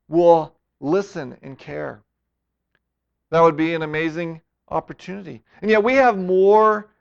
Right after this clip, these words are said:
than just some human who wants to listen to us. We have the creator of the universe, who has existed for all eternity, the Alpha and the Omega, the one who holds each star in place,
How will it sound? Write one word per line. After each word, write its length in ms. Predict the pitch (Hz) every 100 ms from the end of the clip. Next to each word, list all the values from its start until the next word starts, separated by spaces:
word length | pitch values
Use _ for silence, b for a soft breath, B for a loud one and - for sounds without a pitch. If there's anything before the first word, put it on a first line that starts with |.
| _ _
than 140 | 180 180
just 280 | 202 202 -
some 260 | 202 175
human 640 | - - 190 185 139 143 _ _ _ _ -
who 100 | 170
wants 300 | 165 165 -
to 120 | -
listen 320 | 151 160 190 180
to 140 | 160
us. 340 | 117 - - _ _ _ _ _ _
We 140 | 185 220
have 260 | 202 180
the 120 | 170 180
creator 760 | - - 190 202 208 208 208 -
of 140 | 165
the 100 | 170
universe, 720 | 160 165 175 143 123 - _ _ _ _ _
who 120 | 202 226
has 120 | 202
existed 760 | 202 165 208 226 233 226 - -
for 200 | 196 - -
all 520 | 185 208 214 214 -
eternity, 680 | 180 - 185 190 185 127 107 _ _ _ _ _ _
the 180 | 185 -
Alpha 500 | 185 196 202 214 180
and 140 | 185
the 80 | 190
Omega, 600 | 190 170 170 180 151 117 _ _ _ -
the 100 | 190
one 320 | 190 214 240
who 240 | 226 214 190
holds 400 | 220 220 208 -
each 240 | 202 175
star 460 | - 190 190 196 202
in 120 | 185
place, 500 | - 180 180 - _